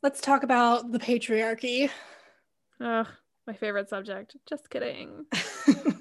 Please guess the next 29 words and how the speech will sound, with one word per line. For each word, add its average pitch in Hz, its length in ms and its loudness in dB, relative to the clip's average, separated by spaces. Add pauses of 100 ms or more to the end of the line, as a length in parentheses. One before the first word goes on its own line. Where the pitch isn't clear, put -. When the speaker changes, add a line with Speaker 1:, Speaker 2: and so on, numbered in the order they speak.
(260)
Speaker 2:
<laughs> - 0 -
I - 1200 -2 (220)
think 381 340 -4
this 415 200 2
movie 254 380 2
was 226 200 2
trying 214 560 -4
to 226 120 -8
show 190 800 -4 (880)
its - 300 0
weakness 285 960 -4 (1400)
as 240 180 6
far 226 220 8
as, 226 160 4
like, 208 360 2 (960)
the 240 80 8
we-, 240 260 4 (440)
and, 285 240 4
like, 262 260 2
i-, - 160 -8 (440)
to 277 120 2
a 247 60 -2
further 277 260 10
extent, 220 300 2
like, 208 120 -2
the 220 100 6
weakness 208 500 0
of, 190 160 2
like, 185 340 2